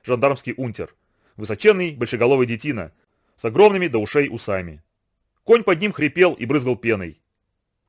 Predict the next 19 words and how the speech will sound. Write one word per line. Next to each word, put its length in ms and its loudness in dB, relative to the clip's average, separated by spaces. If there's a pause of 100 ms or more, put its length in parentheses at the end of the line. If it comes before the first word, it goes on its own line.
(340)
«Личанин», 560 2 (600)
сказал 240 0
отец, 420 -2
заметив 420 -2
мой 120 -2
восхищённый 380 -4
взгляд. 360 -6 (600)
«Не 100 -6
дать 240 4
не 140 -2
взять 300 4
средневековый 580 2
витязь. 420 -8 (540)
Народ 240 2
в 40 -10
Лике 540 -2
всё 160 2
голь 160 8
перекатная, 720 0